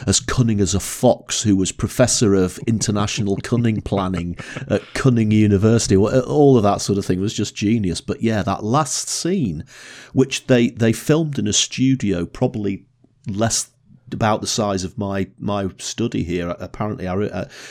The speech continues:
uh, Rowan Atkinson described that in a, in an interview at one point. But the way they did it,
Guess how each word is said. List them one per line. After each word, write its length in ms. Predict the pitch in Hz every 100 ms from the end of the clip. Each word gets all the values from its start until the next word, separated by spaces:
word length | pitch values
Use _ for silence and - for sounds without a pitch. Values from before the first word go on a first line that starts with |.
| -
uh, 180 | 95 92
Rowan 240 | 101 104
Atkinson 480 | 95 110 - 92 -
described 580 | 82 85 - 95 101 -
that 180 | 92 -
in 120 | 90
a, 140 | 90 -
in 140 | 90
an 200 | 87 87
interview 540 | - 117 123 - 87 85 -
at 180 | - -
one 200 | 90 87
point. 220 | - -
But 140 | - -
the 80 | 110
way 320 | 101 131 165
they 160 | 113
did 260 | 87 110 160
it, 360 | 92 80 -